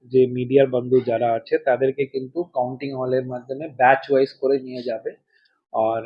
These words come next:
আমি আপনার, আহ, মাধ্যমে আমি এই অনুরোধ করব, যারা যাবে তারা যেন, আহ, কে-, প্রপার স্টিল ক্যামেরাটা যেন ওরা নিয়ে যান। সেলফোনটা কিন্তু এবার কমিশনের নির্দেশ অনুযায়ী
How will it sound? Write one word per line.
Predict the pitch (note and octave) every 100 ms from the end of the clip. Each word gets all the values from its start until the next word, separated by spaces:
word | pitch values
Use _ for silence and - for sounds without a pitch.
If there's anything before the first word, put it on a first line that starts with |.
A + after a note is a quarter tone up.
| -
আমি | B2 C3+ C#3 C#3 -
আপনার, | B2 - C#3+ D3 C#3+ _
আহ, | C3 B2
মাধ্যমে | B2 B2+ B2+ D#3+ D#3
আমি | D3 D3+
এই | C#3+ C3+
অনুরোধ | C3 C3+ D#3+
করব, | D#3 C#3+ C3+ C3 D#3+ B2+
যারা | A2+ B2+ C#3
যাবে | C3 B2 C#3 - _ _ _ _
তারা | B2+ A#2+ C3+
যেন, | C#3 D3
আহ, | E3+ F3+ F3 _ B2 A#2+ A#2 A2+ A2+ _ _ _ _ _ _ _ _ _ _ _ _ _ _ _ _ _ -
কে-, | C3+ _ _ _ _ _ _ _ _ _ -
প্রপার | C3+ C#3 - F#3+ F#3+ - _
স্টিল | - - F3+ F#3 F3+
ক্যামেরাটা | D3+ D3+ D#3 D#3 D#3+
যেন | C#3+ C#3+ D#3 D3+ - _ -
ওরা | B2 B2
নিয়ে | B2 B2
যান। | A#2 C3 E3+ - - - _ _ _
সেলফোনটা | - C#3+ D#3 - F3+ F3 F3
কিন্তু | E3 D#3+ D#3 E3+ F#3 F3 D#3
এবার | B2+ D3 D3+
কমিশনের | B2+ C3 C3+ D3+ D3 D3+
নির্দেশ | C#3 C3 B2+ D3 C#3
অনুযায়ী | C3 C3 D3+